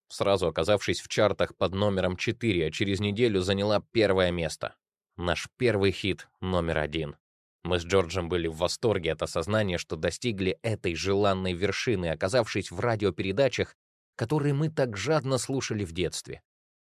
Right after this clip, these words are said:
Отмечали это событие вечеринкой в ресторане Джека в Эджвере.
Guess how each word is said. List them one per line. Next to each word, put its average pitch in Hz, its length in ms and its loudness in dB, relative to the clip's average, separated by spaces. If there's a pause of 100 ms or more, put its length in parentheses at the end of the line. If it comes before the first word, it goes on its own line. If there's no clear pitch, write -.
Отмечали 143 560 4
это 135 160 4
событие 117 460 2
вечеринкой 104 560 0
в 85 60 -2
ресторане 90 540 0
Джека 85 440 0
в 76 100 -8
Эджвере. 73 540 0